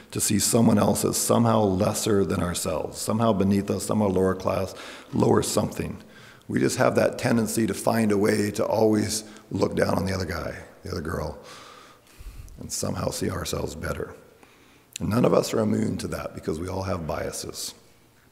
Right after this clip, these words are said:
Make no mistake, in the new covenant, God promises to give us a new heart and a new spirit. And so Jesus here defines that new heart and that new spirit in terms of our compassion for the ones who are naked and sick and in prison.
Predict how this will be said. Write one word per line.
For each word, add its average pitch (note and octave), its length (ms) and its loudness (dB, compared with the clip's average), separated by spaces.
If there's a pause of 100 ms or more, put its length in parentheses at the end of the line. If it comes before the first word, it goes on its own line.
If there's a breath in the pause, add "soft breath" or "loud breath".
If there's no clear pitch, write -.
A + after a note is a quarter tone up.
(1300 loud breath)
Make A2+ 220 4
no C#3+ 100 8
mistake, C3 400 6
in A2+ 60 6
the G#2+ 80 6
new B2 160 10
covenant, B2+ 460 6
God A2+ 260 6
promises A#2+ 480 4
to - 80 0
give A2 180 6
us G#2+ 180 4
a G2+ 60 6
new A#2 200 8
heart A2+ 240 6
and G2 120 4
a F#2 40 4
new G#2 180 6
spirit. G#2+ 540 0 (280 loud breath)
And A2+ 140 -2
so B2 100 6
Jesus D3 460 6
here C3 140 8
defines A#2 560 6
that G#2 180 6
new A2 220 8
heart A#2 240 6
and G#2 80 4
that G2 120 4
new G#2+ 140 8
spirit A2+ 380 4
in G2 100 4
terms A2+ 400 4 (300 loud breath)
of G2 120 2
our G2+ 160 6
compassion - 680 -2
for F2 100 -4
the F2 80 2
ones F#2+ 280 -2
who F#2+ 120 2
are F2+ 80 0
naked F#2+ 460 -2 (280 loud breath)
and - 120 -6
sick - 260 0
and F2 100 0
in - 100 -4
prison. - 440 0